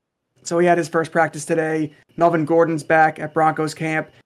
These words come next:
And probably the biggest news for returns, Darren Waller is back at Raiders camp today. Everybody can breathe a huge sigh of relief,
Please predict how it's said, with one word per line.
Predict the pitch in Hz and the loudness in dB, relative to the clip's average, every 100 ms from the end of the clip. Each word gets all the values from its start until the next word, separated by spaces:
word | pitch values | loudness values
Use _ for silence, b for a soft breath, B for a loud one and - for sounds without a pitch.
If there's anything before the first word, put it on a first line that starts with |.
| _ _ | _ _
And | 175 170 170 170 | 0 2 4 2
probably | 175 233 285 294 | 2 0 2 0
the | 202 | -2
biggest | - 180 196 254 247 | -2 0 0 0 -4
news | 240 240 240 214 - - | -4 -2 -2 -6 -10 -12
for | - 196 196 | 0 4 4
returns, | 180 175 196 208 214 185 | 2 -2 -2 -2 -2 -6
Darren | - 185 240 254 214 | 0 2 4 2 0
Waller | 170 180 180 165 156 | 0 0 0 -2 -4
is | 160 | -8
back | 147 165 165 156 | -6 -2 0 0
at | 151 151 | -4 -4
Raiders | 190 208 202 196 | 0 2 2 0
camp | 196 180 | -4 -4
today. | 190 180 170 165 170 b b b | -4 -2 0 -2 -4 b b b
Everybody | 190 202 190 185 | 0 2 4 2
can | 165 - 160 | 0 -4 -6
breathe | 151 170 175 175 | 0 4 4 4
a | |
huge | 151 - 180 175 | 0 -4 -2 -2
sigh | 175 170 165 | -2 0 0
of | 165 | -2
relief, | 170 190 233 190 | -4 -4 -4 -6